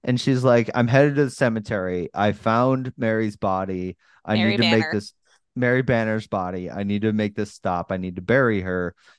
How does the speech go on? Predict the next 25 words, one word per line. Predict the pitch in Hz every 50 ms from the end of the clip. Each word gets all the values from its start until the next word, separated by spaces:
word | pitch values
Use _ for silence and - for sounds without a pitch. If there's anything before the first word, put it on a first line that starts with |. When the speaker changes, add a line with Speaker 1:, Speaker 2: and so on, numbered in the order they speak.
| _ -
Speaker 1:
I'm | - 113 117
going | 110 120 113 117 117 113
to | 113
this, | 110 110 110 104 - - - - 123 - _ -
uh, | 131
the, | 110 107 107 113 107 104 104 104 104 95 80
the | 110 113 113 101 - - _ _ -
cemetery." | - - 143 123 107 98 - 98 85 73 71 - - 123
And | 113 113
he's | 120 131 131 120
like, | 127 120 110 101 98 -
"Did | - 113 101 -
you | 123 135 147
tell | 139 - 143 127 120 120
your | 117 110 107
mother?" | 104 113 127 143 147 131 120 104 98 85 71 - _ _ _ _ _ _ _ _ _ _ _ _ _ -
And | 120 113
she's | - - 113 110 -
like, | 113 110 107
"No, | 143 170 180 175 156
I | 139 135
didn't | 131 139 139 135 131
tell | - 147 127 123
my | 120 117
mother." | 110 104 98 95 95 92 -